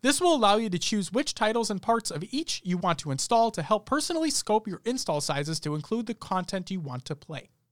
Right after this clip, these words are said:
The second part of this flight is to get improvements and updates we've made to Halo Reach into your hands for feedback. An example of one change that will be included is that there is a new crouch behavior that has been added which allows players to crouch while moving.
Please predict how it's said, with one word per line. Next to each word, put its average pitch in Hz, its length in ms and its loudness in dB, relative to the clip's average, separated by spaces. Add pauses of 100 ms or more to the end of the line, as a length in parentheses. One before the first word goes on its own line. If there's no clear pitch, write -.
(880)
The 240 100 0
second 349 280 2
part 330 160 6
of 302 40 -8
this 285 140 2
flight 262 300 2
is 208 140 0
to 226 100 -2
get 226 160 2
improvements 254 520 -2
and 214 80 2
updates 202 360 2
we've 202 100 -2
made 160 200 0
to 165 40 -2
Halo 143 280 -2
Reach 202 260 -2
into 208 200 -2
your 254 140 0
hands 175 300 -2
for - 80 -20
feedback. 208 580 -6 (640)
An 226 80 0
example 294 360 4
of 220 80 4
one 277 220 6
change 240 260 0
that 214 60 0
will 196 80 0
be 190 120 0
included 180 520 0
is 180 140 0
that 214 180 4
there 208 160 2
is 180 100 -2
a 185 60 0
new 233 220 2
crouch 285 400 2
behavior 156 420 0
that 165 160 0
has 165 140 -2
been 170 100 -4
added 196 340 0
which 185 140 -2
allows 185 400 2
players 214 340 -2
to 190 80 -6
crouch 160 360 0
while 156 140 0
moving. 208 320 2